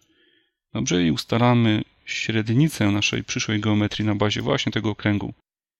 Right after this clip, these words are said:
Tak więc staramy się po prostu wyobrazić, jak bardzo chcemy, aby ten obiekt był gruby w stosunku do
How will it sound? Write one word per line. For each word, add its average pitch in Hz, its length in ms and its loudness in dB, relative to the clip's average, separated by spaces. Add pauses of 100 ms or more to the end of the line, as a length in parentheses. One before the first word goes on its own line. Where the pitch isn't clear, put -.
(180)
Tak 196 120 -2
więc 151 140 0
staramy 147 260 2
się 139 160 -2
po 135 80 -4
prostu 135 220 -6
wyobrazić, 123 500 0
jak 107 120 -4
bardzo 110 220 -4
chcemy, 110 300 -2
aby 110 220 -4
ten - 140 -4
obiekt 107 240 -2
był 107 200 -4
gruby 120 280 -2
w - 40 -6
stosunku 107 460 -6
do 104 380 -2